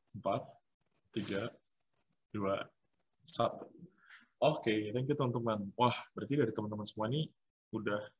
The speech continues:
eh, kebanyakan masih ingin jadi mapres ya, belum say yes to every opportunity. Nggak apa-apa. Karena di sini aku lihat teman-teman kebanyakan dua ribu dua puluh, dua ribu dua puluh satu gitu ya. Nah, sebetulnya a step, a single step yang teman-teman udah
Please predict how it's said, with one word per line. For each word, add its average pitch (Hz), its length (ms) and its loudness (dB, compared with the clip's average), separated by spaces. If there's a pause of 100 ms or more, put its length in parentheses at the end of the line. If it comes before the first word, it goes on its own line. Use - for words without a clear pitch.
(380)
eh, 104 160 -4
kebanyakan 113 480 2
masih 117 320 -2
ingin 113 240 -2
jadi 104 240 -2
mapres 104 320 -4
ya, - 160 -8
belum 98 400 0
say 98 160 -4
yes 95 80 -4
to 98 160 -6
every 101 160 -8
opportunity. 98 580 -10
Nggak 95 160 2
apa-apa. 101 380 -4 (380)
Karena 131 160 0
di 123 80 2
sini 127 160 4
aku 151 160 4
lihat 131 240 2
teman-teman 123 360 -4 (200)
kebanyakan 110 400 -4
dua 117 160 2
ribu 104 160 -2
dua 104 100 -2
puluh, 127 260 2
dua 120 120 2
ribu 107 160 -2
dua 104 80 -4
puluh - 80 -14
satu 135 220 0 (100)
gitu 113 200 -4
ya. 107 120 -6 (1000)
Nah, 110 140 -4
sebetulnya 160 560 2
a - 80 -2
step, - 260 0 (320)
a 120 80 4
single 113 300 4
step - 240 0
yang 113 240 -2
teman-teman 110 480 -2
udah 104 240 -4